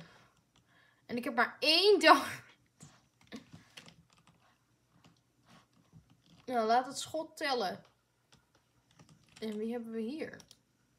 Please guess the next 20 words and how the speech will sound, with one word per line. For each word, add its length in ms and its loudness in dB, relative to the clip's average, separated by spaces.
Oh 120 -2
nee, 120 0
ik 80 -6
heb 280 -4
dertig, 360 2
ik 120 -16
heb 140 -2
dertig 320 -4
pijltjes. 540 -14
Laat 520 -4
maar 160 -4
zitten. 400 -12
Hé, 200 -2
hey, 140 2
jullie 200 -4
hebben 180 -4
die 120 -8
lifestealers 680 -8
ook. 320 -8
Oh. 260 -4